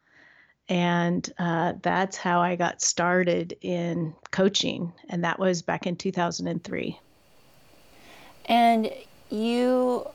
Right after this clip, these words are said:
Speaker 2: are a life coach for social entrepreneurs.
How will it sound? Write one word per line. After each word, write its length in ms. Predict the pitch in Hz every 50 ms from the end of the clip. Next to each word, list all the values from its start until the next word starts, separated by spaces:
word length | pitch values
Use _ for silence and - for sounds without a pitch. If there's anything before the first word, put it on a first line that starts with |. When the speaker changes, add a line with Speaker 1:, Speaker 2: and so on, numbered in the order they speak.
| -
Speaker 2:
are 440 | - 202 208 208 202 196 196 190 185 -
a 120 | 185 190
life 360 | 190 185 185 180 196 214 -
coach 280 | - - 233 208 202 -
for 140 | - - 196
social 500 | - - - 190 180 185 - - 196 175
entrepreneurs. 1300 | - 160 160 170 170 - - 185 - - 170 160 160 156 151 139 - - - - - - - - - -